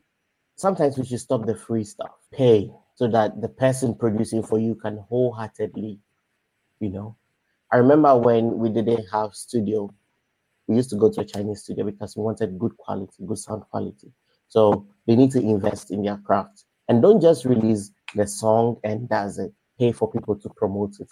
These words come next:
for you, you know, pay for promotion. If, let's say, we have people in China that have the numbers,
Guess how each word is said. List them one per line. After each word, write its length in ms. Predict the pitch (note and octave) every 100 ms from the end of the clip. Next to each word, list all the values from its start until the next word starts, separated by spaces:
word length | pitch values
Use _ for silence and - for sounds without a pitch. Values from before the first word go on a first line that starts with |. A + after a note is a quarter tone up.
| -
for 100 | -
you, 180 | F2+ - _ _ _ _
you 100 | -
know, 280 | G2 G2+ A#2+ _ _ -
pay 80 | A#2
for 140 | A#2
promotion. 640 | G#2+ G#2+ A2 B2+ - - - _ _ A2
If, 340 | G#2+ - _
let's 260 | A2+ A#2+ A#2
say, 100 | A2+
we 160 | G#2+ G2
have 380 | G#2+ A2 G#2+ - _ _ -
people 220 | B2+ B2
in 200 | A2 G#2+ - _
China 300 | B2 A#2 A2
that 180 | G#2+ G#2
have 200 | G#2+ G2+
the 80 | G#2+
numbers, 540 | A2+ G#3 - - -